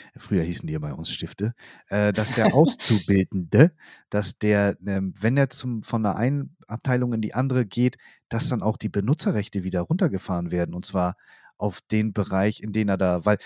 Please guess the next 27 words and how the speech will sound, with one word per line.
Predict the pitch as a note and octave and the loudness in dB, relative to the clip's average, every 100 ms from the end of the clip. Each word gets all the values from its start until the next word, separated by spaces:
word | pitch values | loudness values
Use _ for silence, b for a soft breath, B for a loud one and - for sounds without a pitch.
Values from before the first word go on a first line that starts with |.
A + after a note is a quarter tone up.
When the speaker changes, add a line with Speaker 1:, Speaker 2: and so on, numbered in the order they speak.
| B B B _ | B B B _
Speaker 1:
ich | C#3 - | -2 2
hab | F3+ | 2
das | F#3+ - - _ - | 2 0 -4 _ 2
kennengelernt, | D#3 F#3 F#3+ G3+ A3 - _ - | 2 6 6 4 2 -2 _ 0
äh, | C#3 B2+ | 2 2
die | - C3+ B2 | 0 -4 -2
Azubis, | - C#3+ D#3+ G#3 - - | 0 2 4 2 0 -2
die | B2+ B2 | 0 0
hatten | C#3+ | 0
die | B2+ | 0
meisten | G2 F#2+ - | 0 0 -2
Rechte. | D3 G#3 - F#2 - _ _ _ _ _ _ _ _ _ _ _ - | 2 2 2 -4 -4 _ _ _ _ _ _ _ _ _ _ _ 4
Leiten, | B2 B2+ D#3 | 6 6 4
Speaker 2:
Ja, | C3+ E3 | 8 10
Speaker 1:
leiten | D3+ | 8
Speaker 2:
das, | E3+ | 6
Speaker 1:
Admin. | F#3 - F3 A#2 | 6 6 6 4
Speaker 2:
ähm, | G2 _ | 2 _
Speaker 1:
Das | C3+ B2+ | 0 0
ist | |
unglaublich. | F3 E3 F3 A3 A2 G2 - F3+ | 2 4 6 6 2 0 -4 -8
Speaker 2:
<laughs> | F#3 - B B B B B - | -8 -6 B B B B B -4
Ja, | E3+ | 0
das | E3+ D3 | 2 2
ist | D3 | 0
richtig. | G3+ - B2+ B2 | 0 -2 -4 -2
Äh, | C3+ C3+ | -2 -2